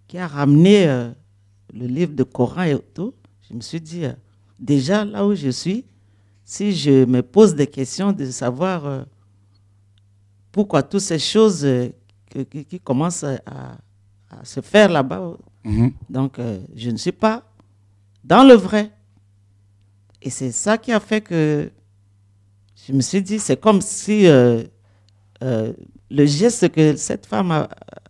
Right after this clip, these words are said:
Speaker 1: cette musulmane a fait, comme si j'étais, euh, dans, dans la, la Rose Croix, la franc-maçonnerie,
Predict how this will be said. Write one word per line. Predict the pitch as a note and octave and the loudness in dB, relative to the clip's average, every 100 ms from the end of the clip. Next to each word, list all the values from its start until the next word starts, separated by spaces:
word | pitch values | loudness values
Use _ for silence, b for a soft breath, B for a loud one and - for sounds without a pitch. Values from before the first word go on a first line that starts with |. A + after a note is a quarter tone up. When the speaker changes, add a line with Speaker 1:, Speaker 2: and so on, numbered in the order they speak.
| - - E2+ | -20 -20 -12
Speaker 1:
cette | - G3 | -6 -4
musulmane | E3+ C3+ C#3 D3 F#3 | -2 -2 0 -2 -2
a | D#3+ | -6
fait, | - G3+ G#3 _ _ _ _ _ _ _ _ _ _ _ _ _ _ _ _ _ _ _ _ _ _ _ - | -4 -6 -6 _ _ _ _ _ _ _ _ _ _ _ _ _ _ _ _ _ _ _ _ _ _ _ 2
comme | G3+ F3+ | 4 4
si | G3+ | 0
j'étais, | F#3 C#3+ - E3+ | 0 0 4 6
euh, | D3+ C3+ B2+ B2 | 8 6 4 2
dans, | - B2 C3 A#2+ A2 | -4 -2 -2 -2 -8
dans | A#2 C3 B2 | -6 -4 -4
la, | B2 | -6
la | B2+ B2+ | -4 2
Rose | D3+ C3+ C3 | 2 2 -2
Croix, | D3 F3 B3 _ _ - | -4 -6 -6 _ _ -18
la | A2 | -6
franc-maçonnerie, | D3 C3+ C3+ B2+ B2+ C#3 D#3 B3 | 2 4 4 2 2 2 2 -2